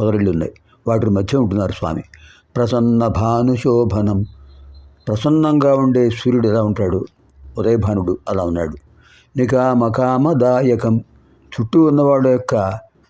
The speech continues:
ధర్మబద్ధమైన కోరికలను కూడా ఆయన తీ-, తీరుస్తున్నారు, అనుగ్రహిస్తున్నారు. దృగంతచారు సాయకం,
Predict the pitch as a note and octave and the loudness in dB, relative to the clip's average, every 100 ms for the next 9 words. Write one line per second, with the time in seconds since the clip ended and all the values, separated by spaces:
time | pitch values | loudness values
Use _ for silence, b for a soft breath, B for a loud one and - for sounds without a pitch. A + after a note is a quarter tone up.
0 | _ _ _ _ _ - G#2 C3+ C#3 C3+ | _ _ _ _ _ -4 -2 0 0 0
1 | C3+ B2+ A2+ A#2+ A2 A#2 A2 G#2 G#2 G2+ | 0 0 0 0 0 0 0 0 0 0
2 | F#2+ - - - - _ B2+ A2+ - A2 | -2 -4 -12 -12 -20 _ -6 -6 -6 -8
3 | F#2+ - _ _ _ b b b b _ | -8 -12 _ _ _ b b b b _
4 | - G2+ G#2+ A2+ G2+ - F#2 E2+ - b | -8 -2 0 0 -2 -4 -6 -6 -12 b
5 | b b A2 A2 A2+ A#2+ A2+ G#2 - G#2+ | b b -2 0 2 2 0 0 0 0
6 | A#2 C3+ A#2 C3 A2+ A#2+ G#2 A#2+ A2 | 2 0 0 0 2 0 0 -2 -4